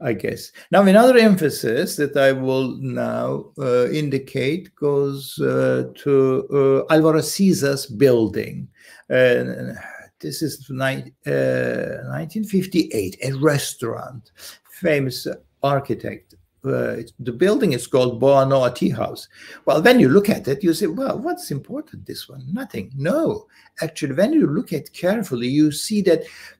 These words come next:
purposefully he hides the building from you. You don't see the building. It's hiding because he,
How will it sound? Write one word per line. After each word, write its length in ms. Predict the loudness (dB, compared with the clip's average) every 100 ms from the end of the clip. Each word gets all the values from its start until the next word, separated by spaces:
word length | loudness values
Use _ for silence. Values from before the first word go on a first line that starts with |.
| _ _
purposefully 1000 | 2 4 4 2 -2 -2 0 0 0 -2 -8 _
he 460 | -8 0 0 0 -4 _
hides 720 | -10 0 4 8 8 6 2
the 100 | 4
building 720 | 6 6 6 6 4 2 -6 -14 _ _ _
from 320 | -4 -2 -2
you. 340 | -2 2 2
You 180 | 4 2
don't 220 | 2 -2
see 280 | -4 2 4
the 120 | 6 4
building. 720 | 2 -2 -2 -8 -12 -14 -20 _ -16
It's 160 | -14
hiding 480 | -8 0 0 0 -4
because 320 | -6 -2 -4
he, 220 | -4 -8